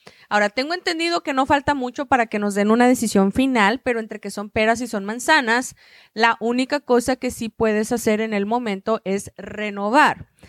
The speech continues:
Para renovar tu tarjeta de daca, ocupas cuatrocientos diez dólares cuota migratoria,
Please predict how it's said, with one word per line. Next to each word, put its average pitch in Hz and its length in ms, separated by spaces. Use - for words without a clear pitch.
Para 247 220
renovar 254 640
tu 392 140
tarjeta 311 580
de 294 140
daca, 240 560
ocupas 226 560
cuatrocientos 240 800
diez 269 260
dólares 214 480
cuota 214 380
migratoria, 247 720